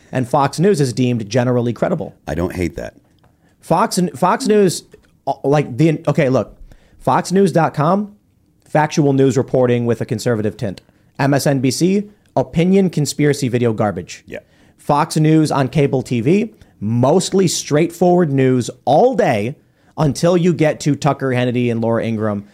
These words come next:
Speaker 1: And then Tucker's actually pretty good, but a little snooty and snarky. People like him for it. M S N B C all day is conspiracy garbled nonsense. So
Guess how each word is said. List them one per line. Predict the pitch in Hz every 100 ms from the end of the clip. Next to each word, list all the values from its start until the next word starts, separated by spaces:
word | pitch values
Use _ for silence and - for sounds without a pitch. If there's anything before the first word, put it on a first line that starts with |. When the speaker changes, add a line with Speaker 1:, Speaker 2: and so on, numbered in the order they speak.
| -
Speaker 1:
And | 151
then | 135 127
Tucker's | 180 202 165 123
actually | 135 139 - 127 120
pretty | - 113 113
good, | 262 196 151 139 _ -
but | 262
a |
little | 214 180
snooty | 139 - 151 143 131
and |
snarky. | 120 139 120 127
People | 127 120 110
like | 107
him | 107
for | 101 101 98
it. | - - - _
M | - 165
S | 180 180
N | 165
B | 156
C | - 165 151
all | 139 156 151 147
day | 117 135 160 139 104 -
is | 123
conspiracy | - 120 - - 135 123 131
garbled | 110 120 110 104 101
nonsense. | 110 101 - 85 80 - - _ _ _ _
So | - 170 156 135 123 117